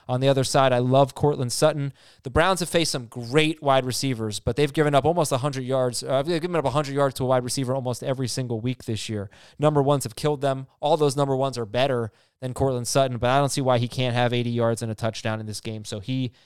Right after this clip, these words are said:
has become a must start. Other injuries to keep an eye on, Julio Jones is day to day.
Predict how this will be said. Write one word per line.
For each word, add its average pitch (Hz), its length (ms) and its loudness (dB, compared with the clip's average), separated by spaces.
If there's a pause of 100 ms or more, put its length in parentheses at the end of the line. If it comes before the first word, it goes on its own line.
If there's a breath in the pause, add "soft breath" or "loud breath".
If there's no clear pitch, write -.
(180 soft breath)
has 131 180 0
become 123 320 -4
a 110 80 -6
must 120 260 -2
start. 107 320 -6 (440 soft breath)
Other 180 220 6
injuries 185 260 2
to - 80 -10
keep 190 200 -2
an 170 80 4
eye 175 200 6
on, 180 260 4 (140 soft breath)
Julio 180 400 6
Jones 165 440 2
is 151 260 0
day 151 320 4
to 143 140 -2
day. 151 440 4